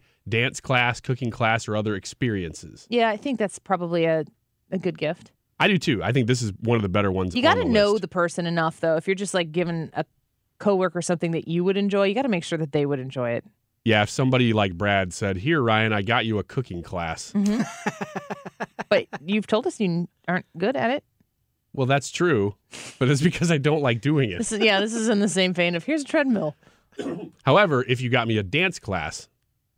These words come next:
Speaker 1: I would go in day one in full leotard and be like, "Let's go."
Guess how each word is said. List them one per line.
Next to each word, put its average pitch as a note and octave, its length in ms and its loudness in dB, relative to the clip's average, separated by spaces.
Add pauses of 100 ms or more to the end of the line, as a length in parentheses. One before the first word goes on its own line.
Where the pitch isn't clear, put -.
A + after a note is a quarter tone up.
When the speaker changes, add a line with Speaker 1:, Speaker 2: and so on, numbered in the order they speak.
(120)
Speaker 1:
I A2+ 80 -2
would A2 160 0
go A2 180 2
in G#2 160 0
day G#2+ 180 0
one F#2+ 400 -4 (720)
in F#2+ 180 -4
full G#2+ 520 0
leotard F#2+ 540 -2
and E2 100 -8
be F2+ 100 -6
like, E2+ 200 -6
"Let's F2+ 260 -8
go." D#2 380 -8